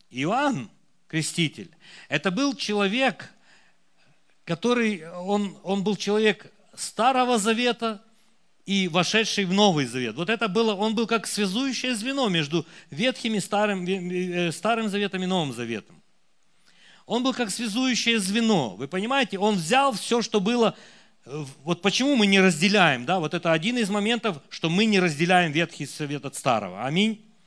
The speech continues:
Потому что очень многие разделяют, говорят, «Это было потом, это было сейчас». Не было потом, не было сейчас. Если ты дите Божье, ты живешь вне времени. Ты живешь от сотворения до откровения. Аминь.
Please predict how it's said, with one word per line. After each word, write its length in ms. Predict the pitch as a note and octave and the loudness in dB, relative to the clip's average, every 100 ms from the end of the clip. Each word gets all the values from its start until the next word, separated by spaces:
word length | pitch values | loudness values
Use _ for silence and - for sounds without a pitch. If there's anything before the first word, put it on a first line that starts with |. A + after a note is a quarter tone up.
| _ _ - | _ _ -8
Потому 120 | E3+ | -4
что 220 | - E3 D#3+ | -2 -2 0
очень 300 | G3+ - F#3+ | 0 0 0
многие 280 | G3+ E3+ D#3+ | 0 0 0
разделяют, 560 | D#3 C#3+ F#3+ B3 A3 | 0 -2 2 2 4
говорят, 220 | F3+ F3 | 2 0
«Это 180 | E3 D#3+ | -2 -2
было 220 | D#3+ D3+ | -2 -2
потом, 340 | C#3 E3+ A3+ F#3 | -2 -4 -4 -4
это 140 | D#3 | -4
было 180 | D3+ D3 | -6 -6
сейчас». 220 | - F#3 - - - | -4 -6 -8 -20 -14
Не 240 | C#3+ G3+ A#3 | 0 4 4
было 200 | D#3+ C#3+ | 4 2
потом, 320 | D3+ D3+ C3+ | 0 -2 -2
не 120 | C#3 | -2
было 180 | B2 B2 | -4 -4
сейчас. 500 | - A#2+ B2+ G#2 - - - - | -6 -6 -6 -6 -14 -20 -14 0
Если 240 | G#3+ G#3+ | 0 0
ты 100 | B3 | -4
дите 300 | A3 A3 A#3 | -4 0 0
Божье, 320 | G3 B3+ A#3+ | 2 2 0
ты 100 | - | -2
живешь 300 | F#3+ G3 G3+ | 0 2 2
вне 180 | E3 G#3 | 4 4
времени. 440 | G3 F3 C3 A2 G2+ | 6 4 2 -4 -6
Ты 120 | F3 | -4
живешь 320 | F3+ F#3 E3+ F#3 | 0 0 0 -2
от 160 | F3+ | -2
сотворения 640 | F3+ E3 F#3+ A#3+ B3+ B3 A3 - - | -2 -2 0 0 0 -2 -4 -8 -8
до 140 | D3 G3 | -2 -2
откровения. 640 | F#3+ F#3 E3+ C3+ G#2 F#2 - _ _ _ _ _ _ _ _ _ _ _ _ _ _ _ _ _ _ _ _ _ _ | 0 0 2 0 -2 -10 -18 _ _ _ _ _ _ _ _ _ _ _ _ _ _ _ _ _ _ _ _ _ _
Аминь. 380 | - C#3+ G#3+ B3+ | -4 0 0 -2